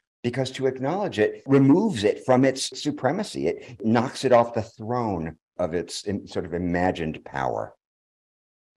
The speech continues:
Acknowledging the unity with other beings and with all of creation feels like suicide to the ego,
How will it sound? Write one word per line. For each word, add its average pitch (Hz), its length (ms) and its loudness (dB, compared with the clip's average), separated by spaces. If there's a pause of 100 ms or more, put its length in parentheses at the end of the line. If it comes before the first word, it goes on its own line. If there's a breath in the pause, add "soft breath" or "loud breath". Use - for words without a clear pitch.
Acknowledging 147 840 6
the 101 100 2
unity 135 600 4
with 117 180 0
other 92 220 2
beings 131 580 2 (200 loud breath)
and 92 140 -4
with 95 140 -2
all 117 180 6
of 92 120 0
creation 107 520 0
feels 135 280 -2
like 139 160 -2
suicide 143 720 -2
to 64 80 -16
the 64 100 -12 (100)
ego, 58 360 -12